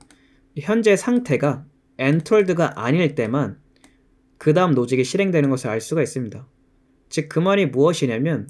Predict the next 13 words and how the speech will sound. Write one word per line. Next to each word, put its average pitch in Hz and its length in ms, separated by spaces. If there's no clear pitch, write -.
이 160 80
리퀘어는 139 800
저희가 139 380
작성했던 151 720
이 156 40
리퀘어과 147 600
똑같죠. 139 580
즉 139 300
이 160 160
어태커가 139 800
진입하지 175 600
않았을 151 540
때만 117 380